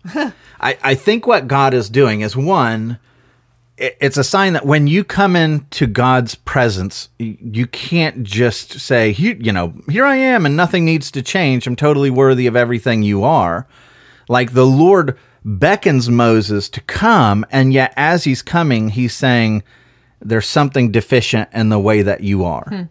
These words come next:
Speaker 2: And it requires Moses to recognize that. It's like Jesus says,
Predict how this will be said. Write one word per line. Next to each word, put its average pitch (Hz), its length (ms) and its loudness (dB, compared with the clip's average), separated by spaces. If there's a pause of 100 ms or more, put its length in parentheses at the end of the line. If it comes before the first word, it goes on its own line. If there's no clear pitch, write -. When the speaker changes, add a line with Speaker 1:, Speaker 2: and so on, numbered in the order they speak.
Speaker 2:
And 120 340 -2
it 123 220 -2
requires 135 920 0
Moses 113 500 2
to 113 140 -4
recognize 98 640 -2
that. 98 220 -2
It's 107 160 -8
like 117 180 0
Jesus 131 360 -4
says, 117 300 0